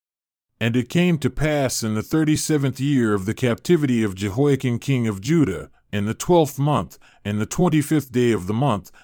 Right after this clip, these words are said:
that Evil-Merodach king of Babylon, in the first year of his reign, lifted up the head of Jehoiakim king of Judah, and brought him forth out of prison, and spoke kindly unto him,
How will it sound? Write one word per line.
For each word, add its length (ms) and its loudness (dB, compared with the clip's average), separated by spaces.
that 160 0
Evil-Merodach 880 2
king 280 0
of 160 -4
Babylon, 640 -2
in 140 -2
the 80 -2
first 400 2
year 240 2
of 80 -2
his 220 -4
reign, 500 -4
lifted 360 2
up 160 2
the 140 -2
head 240 2
of 140 -2
Jehoiakim 640 -2
king 320 -2
of 160 -6
Judah, 480 2
and 160 -6
brought 240 2
him 160 -2
forth 520 0
out 140 0
of 140 -4
prison, 480 -2
and 200 -6
spoke 360 0
kindly 520 0
unto 260 -4
him, 300 -6